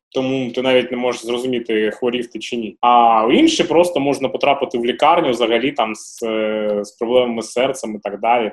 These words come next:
Тому, ну, доволі така, от є така ще й така рандомність якась от при контакті з людьми, і ти ніколи цього не знаєш, ти не знаєш, де ти можеш заразитися, і ніхто не може бути винним в цьому, бо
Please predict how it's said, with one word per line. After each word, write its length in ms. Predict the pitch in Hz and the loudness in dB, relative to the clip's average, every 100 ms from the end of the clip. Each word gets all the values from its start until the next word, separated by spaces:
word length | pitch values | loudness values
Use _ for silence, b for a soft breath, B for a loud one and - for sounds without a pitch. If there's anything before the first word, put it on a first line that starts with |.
| - | -8
Тому, 420 | 101 104 104 - - _ | -12 -10 -10 -14 -20 _
ну, 160 | 339 370 | -2 2
доволі 360 | 294 277 262 | 2 4 2
така, 580 | 233 208 202 175 160 143 | -2 0 4 4 6 4
от 220 | 135 143 - - | 2 -4 -8 -20
є 300 | 131 143 151 | -12 0 0
така 360 | 117 - 117 110 | 0 -2 0 0
ще 380 | - - - 113 | -2 -8 -4 -2
й 100 | 107 | -2
така 300 | - 123 113 | -2 2 4
рандомність 680 | 131 131 160 185 156 123 - | 2 2 2 2 0 -4 -6
якась 480 | 117 113 104 - | -4 -2 -2 -6
от 100 | 107 - _ | -12 -16 _
при 100 | - | -14
контакті 480 | 107 113 - 113 - | -10 -4 -2 -2 -6
з 140 | 104 117 | -10 -8
людьми, 380 | 110 120 165 | -6 -4 -2
і 140 | 151 107 | -2 -4
ти 140 | - | -8
ніколи 360 | 117 110 120 113 | -10 -4 -2 -2
цього 220 | - 117 | -4 -8
не 60 | 110 | -6
знаєш, 280 | 131 156 | -4 -4
ти 120 | - 113 | -6 -8
не 60 | |
знаєш, 220 | 110 117 | -4 -4
де 80 | 113 | -6
ти 120 | 110 | -8
можеш 280 | 110 110 104 | -6 -6 -6
заразитися, 640 | 110 107 110 165 160 - 110 | -4 -2 -2 -2 -4 -6 -6
і 60 | |
ніхто 320 | 107 104 - | -6 -8 -6
не 100 | 120 | -6
може 260 | 110 110 104 - | -6 -8 -8 -12
бути 180 | 107 113 | -8 -4
винним 360 | 120 117 101 | -2 -2 -4
в 60 | 95 | -12
цьому, 360 | - 151 135 | -8 -6 -4
бо 280 | 101 104 104 | -4 -2 -2